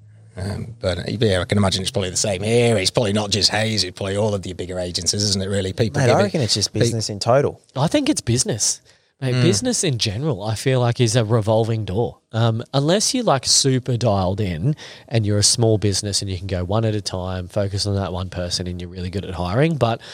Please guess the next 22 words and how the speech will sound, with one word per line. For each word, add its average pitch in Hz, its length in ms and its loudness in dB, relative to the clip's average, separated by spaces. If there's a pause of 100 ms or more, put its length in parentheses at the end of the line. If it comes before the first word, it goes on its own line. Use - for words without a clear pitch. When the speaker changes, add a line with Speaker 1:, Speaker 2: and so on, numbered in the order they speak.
(160)
Speaker 1:
Yeah. 117 200 4
Speaker 3:
ultimately, 113 680 0 (360)
mate, 117 280 0
everyone 175 540 4
has 107 500 0
ch-, - 200 -4
uh, 147 140 0
well, 151 260 2 (540)
what 165 140 2
was 247 120 2
that 208 140 0
stat 131 240 2
the 123 80 2
other 110 160 0
day? 120 240 2
It's - 260 -4
like 117 240 -2
thirty-two 147 480 2
percent 127 340 -2
of 107 220 -6 (180)
the 117 200 -6
industry, 135 420 -4